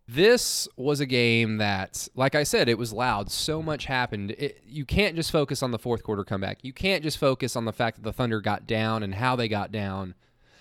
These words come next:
You can't just focus on Nerlens Noel was a late scratch. Terrence Ferguson is out for personal reasons. You can't just focus on Lou Dort gets his first start of his N B A career.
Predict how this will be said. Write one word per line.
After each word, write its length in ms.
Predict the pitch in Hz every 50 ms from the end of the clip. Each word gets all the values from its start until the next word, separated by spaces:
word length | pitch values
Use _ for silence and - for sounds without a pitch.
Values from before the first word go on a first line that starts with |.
| - _ -
You 120 | - 135
can't 320 | - - 165 190 196 156 160
just 180 | 180 165 -
focus 420 | - 143 131 127 - 135 120 - -
on 360 | 117 107 107 104 101 98 95 _ _ _ _ _ _ _ _ - 107
Nerlens 320 | 117 135 147 147 139 123
Noel 300 | 139 131 131 135 131 127
was 100 | 123 117
a 60 | 107
late 260 | 95 101 101 104 - -
scratch. 640 | - - 98 90 90 95 - - - - - - _ _
Terrence 300 | - - 120 131 135 123
Ferguson 460 | - 147 139 139 139 123 - - 113 107
is 160 | 104 95 107
out 180 | 104 104 -
for 80 | - 120
personal 460 | 98 - 143 151 131 - 120 104 98
reasons. 480 | 98 95 95 90 90 87 87 87 90 - -
You 60 | 107
can't 260 | - - 165 170 156
just 120 | 143 127
focus 320 | - 151 139 - 165 - -
on 220 | 123 117 110 113
Lou 160 | 120 131 135
Dort 280 | 127 123 127 135 135 131
gets 200 | 120 113 - -
his 140 | 120 101 -
first 340 | - - 139 135 - - -
start 340 | - - 120 127 127 -
of 100 | - 113
his 140 | 101 101 95 -
N 140 | 127 127 120
B 160 | 110 117 117 113
A 100 | 113 110
career. 580 | - - 107 101 104 110 117 110 101 92 90